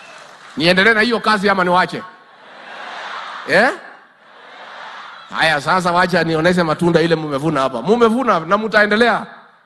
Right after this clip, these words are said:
na mtavuna hata wiki hii na wiki hiyo ingine. Kwani, kwani iko nini mkivuna? Iko makosa? Hakuna. Sasa nyinyi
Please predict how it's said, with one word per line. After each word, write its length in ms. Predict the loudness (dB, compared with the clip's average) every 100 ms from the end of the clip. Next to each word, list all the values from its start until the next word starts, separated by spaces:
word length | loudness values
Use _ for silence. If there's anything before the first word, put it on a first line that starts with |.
| _ -4
na 140 | -4
mtavuna 540 | -4 -2 -2 -2 0
hata 220 | 2 2 0
wiki 260 | -2 4
hii 160 | 4 4
na 80 | 2
wiki 180 | 0 2
hiyo 140 | 2
ingine. 380 | 2 0 0 -4 -14 -20 _ -20 -20 -20 -20 -20 -18 -18 -18 -18 -6
Kwani, 440 | 0 2 4 2
kwani 420 | 2 2 2 2 0
iko 180 | 2 0
nini 180 | 0
mkivuna? 480 | 0 -2 2 2 4
Iko 180 | 2 2
makosa? 420 | 0 0 0 -2 -10 -18 -20 -20 -20 -20 -20 -20 -20 -16 -14
Hakuna. 480 | -4 -2 0 0 -2 -12 -20 -20 _ _ _ _ _ _ _ _
Sasa 500 | -12 -2 0 2 0
nyinyi 600 | 0 0 0 0 -2 -4